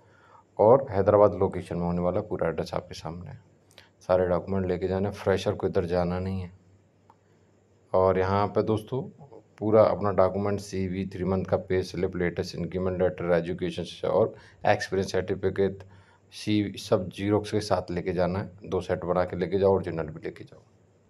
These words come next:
नेक्स्ट वैकेंसी दोस्तों यहाँ पे, और यहाँ पे देखो बहुत सारे, अ, डिपार्टमेंट में वैकेंसी है।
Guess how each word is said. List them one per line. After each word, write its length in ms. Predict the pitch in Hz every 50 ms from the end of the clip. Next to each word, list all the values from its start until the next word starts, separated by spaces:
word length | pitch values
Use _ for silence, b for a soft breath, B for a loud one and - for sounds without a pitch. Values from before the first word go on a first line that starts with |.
| _ _ _ _ _ _ _ _ _ _ _ _ _ _ _ -
नेक्स्ट 340 | 113 110 123 143 139 - 135
वैकेंसी 400 | 131 147 135 147 147 143 123 139
दोस्तों 340 | 135 135 127 135 - 151 139
यहाँ 320 | 127 120 120 131 135 139
पे, 200 | 135 - - 247
और 160 | - - 113
यहाँ 240 | 101 98 107 113 127
पे 160 | 120 135 131
देखो 220 | 120 131 139 147 139
बहुत 280 | 113 110 113 120 120
सारे, 340 | 120 113 113 120 120 107 -
अ, 260 | 92 98 95 - 95
डिपार्टमेंट 540 | 101 101 95 98 98 101 98 - - 95 92
में 80 | 92 90
वैकेंसी 460 | 87 87 90 95 98 98 - - -
है। 160 | - 87 -